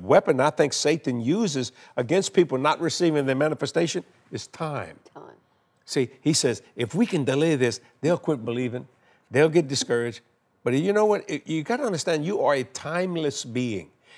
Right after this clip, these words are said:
Speaker 1: an eternal being. Time is a mental state. Forget about that. You see what I'm saying? And you say,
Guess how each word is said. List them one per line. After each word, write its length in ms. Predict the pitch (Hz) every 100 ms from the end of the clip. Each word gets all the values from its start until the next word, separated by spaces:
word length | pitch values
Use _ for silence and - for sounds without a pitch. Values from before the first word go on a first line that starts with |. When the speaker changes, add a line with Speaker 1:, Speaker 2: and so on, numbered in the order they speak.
| -
Speaker 1:
an 100 | -
eternal 400 | 123 113 170 156
being. 180 | 123 113 - _
Time 520 | - - 240 233 202 143
is 180 | 143
a 60 | 123
mental 420 | 120 147 160 123
state. 400 | - - 123 104 -
Forget 280 | - 151 208
about 240 | 120 -
that. 240 | - 87 _ _ - _
You 60 | -
see 120 | 127
what 100 | 170
I'm 80 | 165
saying? 280 | 190 196 190 - _ _ -
And 140 | 143
you 100 | 170
say, 320 | - 143 113